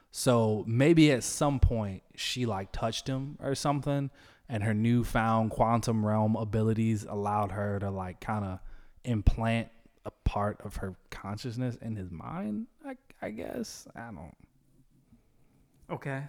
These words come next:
Speaker 1: I don't <laughs> I don't know.
Speaker 2: I mean, she said something along the lines, like, "I left, like, a, a trace or something, like, when he was there last time," but, like, why does she even have that ability to do that?
Speaker 1: Yeah.
Speaker 2: And then what, what about the,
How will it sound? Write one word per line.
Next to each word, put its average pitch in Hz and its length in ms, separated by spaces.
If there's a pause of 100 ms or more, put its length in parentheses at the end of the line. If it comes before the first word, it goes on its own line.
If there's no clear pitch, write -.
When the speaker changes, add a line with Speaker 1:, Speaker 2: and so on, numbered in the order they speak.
Speaker 1:
I 120 160
don't 117 120
<laughs> - 1600
I 156 120
don't 135 220
know. 156 220 (1120)
Speaker 2:
I 233 100
mean, 277 180
she 254 220
said 302 280
something 262 300
along 208 340
the 196 80
lines, 180 380
like, 147 140
"I 131 80
left, 135 320
like, 139 160
a, 117 300
a 127 40
trace 143 560
or - 60
something, 131 540
like, 117 200
when 127 140
he 127 120
was 120 200
there 120 200
last 117 400
time," 113 440
but, 123 160
like, 127 540 (440)
why 170 200
does 160 100
she 185 140
even 175 260
have 160 240
that 165 120
ability 135 520
to 113 80
do 110 200
that? - 200
Speaker 1:
Yeah. 98 300 (260)
Speaker 2:
And 165 100
then 180 220
what, - 340 (640)
what 240 220
about 180 420
the, 117 480